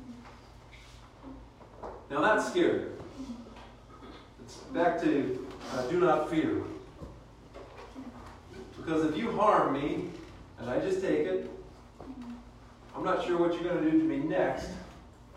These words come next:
I'm not sure how this is gonna turn out. If you just keep insulting me every day, I don't know if I can take that.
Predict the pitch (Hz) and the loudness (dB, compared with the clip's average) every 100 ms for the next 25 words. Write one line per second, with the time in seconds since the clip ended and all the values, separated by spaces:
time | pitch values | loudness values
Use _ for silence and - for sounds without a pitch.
0 | - - - - - - - - - - | -16 -16 -16 -18 -18 -20 -20 -20 -20 -20
1 | - 160 175 180 185 175 175 160 160 165 | -6 -2 0 4 8 8 8 4 2 0
2 | 156 165 151 135 - - - - - - | 0 0 0 0 -2 -6 -12 -16 -20 -20
3 | - - - - - - - - 214 180 | -20 -18 -20 -20 -20 -16 -10 -6 2 2
4 | - 202 190 180 - 190 175 165 170 170 | 2 0 2 4 4 4 4 2 2 4
5 | 160 151 190 185 - - - 185 - 262 | 2 4 4 6 4 2 0 0 0 0
6 | - 220 - - | -2 -2 -4 -6